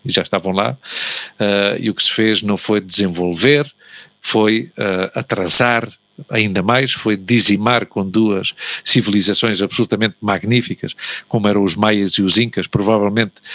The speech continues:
do ponto de vista tecnológico, muito mais avançados do que estavam os europeus,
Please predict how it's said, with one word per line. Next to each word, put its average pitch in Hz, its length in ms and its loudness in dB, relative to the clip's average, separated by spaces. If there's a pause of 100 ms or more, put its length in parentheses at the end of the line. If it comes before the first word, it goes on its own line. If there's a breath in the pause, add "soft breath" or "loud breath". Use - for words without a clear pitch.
(140 loud breath)
do - 80 -2
ponto 110 200 -2
de - 40 -12
vista 107 220 -2
tecnológico, 107 600 -2
muito 123 220 -2
mais 113 160 2
avançados - 540 0 (420 loud breath)
do 113 80 0
que - 80 -2
estavam 95 240 0
os 92 120 0
europeus, 143 440 0